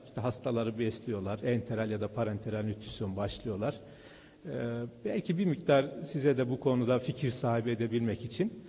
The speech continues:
ben, e, nütrisyonel değerlendirmede hangi anahtar noktalara bakmalıyız? Özellikle, e,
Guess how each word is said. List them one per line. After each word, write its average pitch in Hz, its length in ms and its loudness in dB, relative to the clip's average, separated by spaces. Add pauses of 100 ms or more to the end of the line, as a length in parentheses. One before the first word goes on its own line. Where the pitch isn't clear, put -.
(320)
ben, 131 140 6
e, 120 580 0
nütrisyonel 147 640 2
değerlendirmede 143 680 6
hangi 143 320 2
anahtar 117 420 2
noktalara 107 520 0
bakmalıyız? 98 680 -4 (480)
Özellikle, 160 680 6 (340)
e, 120 240 2